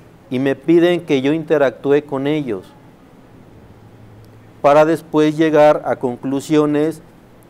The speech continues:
que en caso de que Martín sea electo como diputado,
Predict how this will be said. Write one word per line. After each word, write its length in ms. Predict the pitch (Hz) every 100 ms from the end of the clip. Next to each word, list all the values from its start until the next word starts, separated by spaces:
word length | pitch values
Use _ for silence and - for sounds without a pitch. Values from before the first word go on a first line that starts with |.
| - _ -
que 200 | 123 107
en 200 | 123 107
caso 340 | 107 131 151 160
de 140 | 151
que 140 | 156 135
Martín 600 | 127 127 - 139 143 139
sea 320 | - 135 135
electo 600 | - 101 107 143 - 165
como 280 | 156 143 123
diputado, 640 | 117 - 113 117 127 143